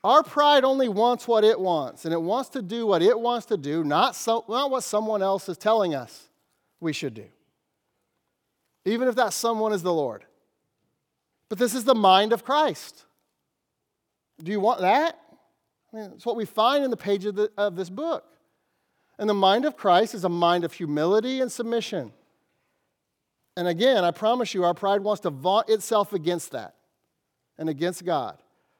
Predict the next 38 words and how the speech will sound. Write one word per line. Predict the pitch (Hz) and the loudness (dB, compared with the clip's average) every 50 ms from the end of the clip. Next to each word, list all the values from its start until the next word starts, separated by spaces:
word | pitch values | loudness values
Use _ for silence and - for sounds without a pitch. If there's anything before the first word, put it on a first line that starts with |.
| _ _ | _ _
So, | - - 185 175 - - | -4 -2 -2 -2 -2 -4
so | - 185 | -6 -2
listen | 165 175 214 214 - 254 | 0 2 0 0 0 -2
to | 247 247 | -2 -2
me | 254 240 | -2 -4
carefully. | - - 214 185 165 - 151 127 107 98 - _ _ _ _ _ _ _ _ _ _ _ _ _ _ _ _ _ _ _ _ | -2 0 0 0 0 -2 -8 -12 -12 -12 -18 _ _ _ _ _ _ _ _ _ _ _ _ _ _ _ _ _ _ _ _
And | 160 | -4
I | 165 | -4
put | 156 - 190 - | -4 -4 -4 -4
this | 202 185 - | -4 -4 -2
on | 208 185 | -4 -4
your | 175 175 | -2 0
outline | 170 165 175 170 165 156 | 0 0 0 -2 -6 -6
sheet | - - 151 | -8 -10 -12
as | 151 123 | -12 -12
well. | 117 107 101 101 _ _ _ _ _ _ _ _ _ _ _ _ _ _ _ | -12 -14 -16 -16 _ _ _ _ _ _ _ _ _ _ _ _ _ _ _
If | - 185 | -8 -4
you're | 180 180 | -2 2
not | 185 220 285 320 294 240 | 4 4 4 4 2 4
willing | 185 196 208 214 233 240 240 247 247 226 - _ _ _ _ _ _ _ _ _ _ _ | 4 6 6 6 6 4 2 0 -4 -8 -14 _ _ _ _ _ _ _ _ _ _ _
to | 196 175 | -10 -8
submit | - - 196 170 170 170 185 214 240 - | -4 -4 -2 0 0 2 4 4 4 2
to | - 240 | -2 -2
the | 208 202 190 | 0 0 0
Lord | 170 170 185 202 214 214 220 214 214 214 202 185 175 _ - | 0 2 2 2 4 4 4 2 2 0 -2 -6 -14 _ -6
and | 170 156 | -4 -2
the | 147 143 | -2 -2
leaders | 143 151 180 208 220 226 220 208 - | 0 -2 -2 -2 0 0 0 0 0
he | 214 196 | -6 -10
places | 156 - 202 196 202 196 196 196 175 175 | -8 -2 0 0 0 0 -2 -8 -8 -6
in | 190 | -6
your | 185 175 165 156 | -4 -4 -4 -2
life, | 156 160 165 170 180 170 165 | 0 2 2 2 0 -2 -2
not | 175 196 208 226 - | 2 4 4 4 2
only | - 240 277 330 339 254 196 180 175 175 180 185 175 - _ _ _ _ _ - | 2 2 2 2 4 2 2 2 2 2 0 -2 -4 -10 _ _ _ _ _ 0
is | 208 190 | 2 2
it | 214 214 180 | 4 0 2
not | 175 175 180 190 208 247 285 302 302 - | 0 2 4 6 6 8 6 6 2 0